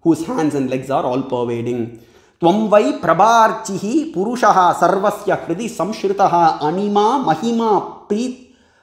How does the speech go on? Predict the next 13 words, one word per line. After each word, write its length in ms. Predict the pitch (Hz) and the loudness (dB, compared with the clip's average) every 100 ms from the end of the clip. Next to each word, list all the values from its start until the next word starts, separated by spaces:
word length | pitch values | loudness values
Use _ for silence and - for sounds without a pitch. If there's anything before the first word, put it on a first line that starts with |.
| _ | _
praptir 720 | 180 196 - - 214 147 - | 2 2 0 0 2 2 0
ishano 840 | 160 165 190 185 180 170 196 208 131 | -6 -6 -4 -2 0 2 0 -2 -4
jyotir 540 | 147 175 175 170 - | -2 0 0 -4 -4
avyayaha. 840 | 131 135 139 131 127 127 120 - - - | -10 -6 -6 -4 -2 -2 -2 -6 -14 -10
Ishano 560 | 151 180 185 185 202 196 | -6 -4 -2 -2 0 0
jyotir 280 | 165 165 170 | -2 -2 -2
avyayaha. 480 | 143 147 143 120 123 - _ _ | -2 -4 -4 -4 -8 -12 _ _
Where 220 | 151 170 | -2 0
does 140 | 175 165 | 0 0
it 120 | 170 | 0
come? 300 | 165 226 - | -2 -4 -10
Shvetashvatara 800 | - 143 139 151 143 143 135 - | -8 -6 -2 -2 -2 -6 -6 -6
Upanishad. 540 | 123 131 120 - 117 | -8 -8 -8 -8 -10